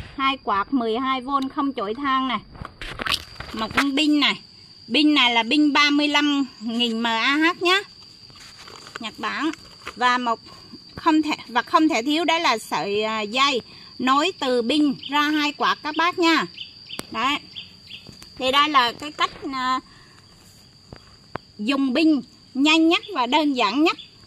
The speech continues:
của bên em. Thì, à, các bác về chỉ việc áp dụng cái cách dùng này là các bác có thể là, à, sử dụng được thôi nhé. À, bác nào về lắp cho áo điều hòa này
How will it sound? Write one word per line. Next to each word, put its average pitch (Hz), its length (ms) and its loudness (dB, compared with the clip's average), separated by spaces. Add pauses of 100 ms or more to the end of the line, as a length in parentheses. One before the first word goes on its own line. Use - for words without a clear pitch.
(220)
của 214 300 -2
bên 285 200 0
em. 302 200 2 (400)
Thì, 233 220 -2
à, 226 180 -2 (240)
các 320 180 -2
bác 370 200 2
về 269 200 0
chỉ 233 180 -2
việc 254 200 0
áp - 240 -2
dụng 226 300 0
cái 302 100 -2
cách 349 200 -4
dùng 254 180 0
này 220 280 0 (100)
là 233 160 -2
các 302 220 -4
bác 330 200 0
có 339 120 -2
thể 226 240 -2
là, 240 280 -2 (360)
à, 220 400 -4
sử 202 200 -4
dụng 240 320 -2
được 220 260 -2
thôi 311 120 0
nhé. 320 180 4 (440)
À, 214 160 -6
bác 294 240 0
nào 226 360 -2
về 226 280 -2
lắp 254 180 -2 (140)
cho 269 460 0 (280)
áo 269 260 -2
điều 277 240 0
hòa 233 380 -4
này 226 220 -4